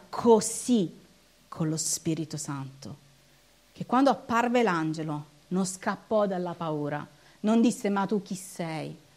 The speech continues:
Ma che vuoi? A chi gliela racconti?" Lui era talmente ripieno di Spirito Santo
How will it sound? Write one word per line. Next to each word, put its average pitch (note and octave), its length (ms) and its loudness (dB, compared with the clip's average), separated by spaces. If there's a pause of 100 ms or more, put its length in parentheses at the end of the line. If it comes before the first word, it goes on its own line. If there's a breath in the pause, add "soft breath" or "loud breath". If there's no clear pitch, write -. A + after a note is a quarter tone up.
(140)
Ma G#3+ 320 4
che G#3 180 2
vuoi? E3 600 0 (680 soft breath)
A G#3+ 200 4
chi A#3 200 2
gliela G3+ 280 8
racconti?" E3 840 -2 (2500 soft breath)
Lui G3 240 6
era F#3 180 6
talmente F#3+ 960 4
ripieno G3 600 4
di G3+ 120 0
Spirito F#3+ 580 -2
Santo D#3 600 -4